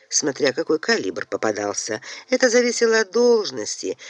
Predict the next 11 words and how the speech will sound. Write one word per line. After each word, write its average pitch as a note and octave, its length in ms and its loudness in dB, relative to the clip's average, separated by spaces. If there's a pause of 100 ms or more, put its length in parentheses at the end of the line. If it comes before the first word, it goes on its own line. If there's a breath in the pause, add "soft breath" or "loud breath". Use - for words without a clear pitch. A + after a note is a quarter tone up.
(120)
помноженной E3+ 640 2
на E3 140 2
степень D3+ 420 -2
творческой C#3+ 800 -2 (260)
бесталанности. - 1160 -8 (1120)
Фанька, F3+ 720 0 (840 loud breath)
Фаня C#4 360 4
Моисеевна, A#3+ 880 0 (840)
оказалась E3+ 580 2
величественной A3 800 0
красавицей E3 1120 0